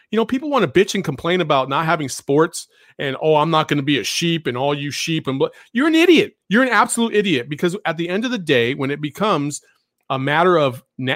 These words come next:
a, a national emergency right now is what we're in, you have t-, to just follow the people that are educated about this stuff, like the medical professionals. I don't care if you like C N N or Fox News,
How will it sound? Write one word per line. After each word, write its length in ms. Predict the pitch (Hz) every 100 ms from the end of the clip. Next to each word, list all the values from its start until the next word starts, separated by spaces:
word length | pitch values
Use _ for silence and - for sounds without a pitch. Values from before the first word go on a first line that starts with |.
| -
a, 160 | 160 151
a 60 | 139
national 500 | 139 190 - 196 131
emergency 640 | 120 156 165 127 - 110
right 200 | 113 113
now 200 | 113 110
is 100 | 113
what 160 | 127 131
we're 160 | 107
in, 320 | 120 160 113 113 _ _ _ _ _ _ _ _ _ _ _ _ _ -
you 140 | 147
have 520 | 135 - 175 196 -
t-, 80 | - _ _ _ _ _ -
to 320 | - 160 156
just 260 | 131 185
follow 720 | - - 165 190 151 127 127 127 _ -
the 80 |
people 460 | 127 - 233 175 143
that 140 | 139 135
are 120 | 131
educated 720 | 170 185 196 143 131 127 120
about 320 | 113 123 120
this 160 | 131 117
stuff, 340 | - 127 -
like 220 | 151 147
the 80 | -
medical 340 | 170 170 175 185
professionals. 720 | 196 226 247 - 139 113 -
I 80 | 214
don't 100 | 262
care 220 | - 233
if 120 | 220 226
you 60 |
like 180 | 220 160
C 220 | - 220
N 80 | 214
N 320 | 214 226 220 _
or 120 | 185
Fox 340 | 165 214 196 -
News, 380 | 262 226 -